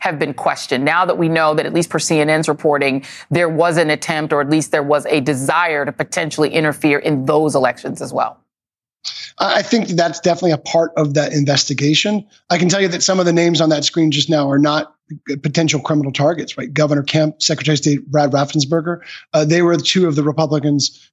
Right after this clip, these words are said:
Speaker 2: who said no to Trump's demands to overturn the election. So, uh, you know, they, they might have had corroborating parts. They might have had very minor roles in the investigation.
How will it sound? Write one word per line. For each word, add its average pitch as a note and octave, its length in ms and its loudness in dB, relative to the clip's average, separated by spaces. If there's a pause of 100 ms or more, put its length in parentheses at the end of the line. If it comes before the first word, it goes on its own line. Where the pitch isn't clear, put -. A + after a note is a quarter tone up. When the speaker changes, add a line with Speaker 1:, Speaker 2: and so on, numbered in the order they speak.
Speaker 2:
who E3+ 80 2
said D#3 260 0
no D#3 180 4
to E3 120 0
Trump's C#3 320 -2
demands C3 720 -2
to E3 100 -2
overturn D3 380 2
the C#3 60 2
election. C3+ 420 0
So, C#3 380 0 (240)
uh, D3 260 2
you E3 100 4
know, D3 120 2
they, D#3 180 2
they D#3+ 160 2
might D#3+ 160 4
have C#3+ 100 0
had D3 220 -2
corroborating E3 800 2
parts. E3 380 -2
They E3 80 0
might D#3+ 120 2
have D3 100 0
had C#3+ 120 -2
very D#3 220 2
minor D3+ 260 2
roles C#3+ 340 -2
in D3 60 2
the D3 60 2
investigation. D3 720 -2